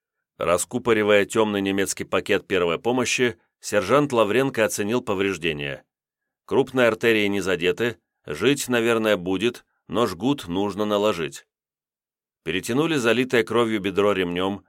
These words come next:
снятым со штурмового автомата, кровотечение сразу пресеклось. Обработал наскоро,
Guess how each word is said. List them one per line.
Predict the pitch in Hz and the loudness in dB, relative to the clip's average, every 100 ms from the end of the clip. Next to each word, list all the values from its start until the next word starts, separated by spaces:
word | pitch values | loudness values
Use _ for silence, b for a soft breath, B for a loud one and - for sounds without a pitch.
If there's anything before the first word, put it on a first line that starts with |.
| _ | _
снятым | - 104 110 110 | -6 0 0 0
со | 101 107 | -4 -4
штурмового | - 104 104 101 101 95 | 0 0 0 0 2 0
автомата, | 92 98 95 92 95 85 _ _ _ | -2 -2 -2 0 -2 -4 _ _ _
кровотечение | - 98 107 107 - 127 147 147 | -4 0 0 -2 -2 0 2 0
сразу | 95 95 95 | 0 0 -2
пресеклось. | 95 90 107 90 78 71 - _ _ _ _ _ _ _ | -6 -6 -6 -4 -6 -6 -14 _ _ _ _ _ _ _
Обработал | - 76 95 101 123 123 | -4 0 0 2 2 2
наскоро, | 120 117 - 117 113 | 2 2 0 0 0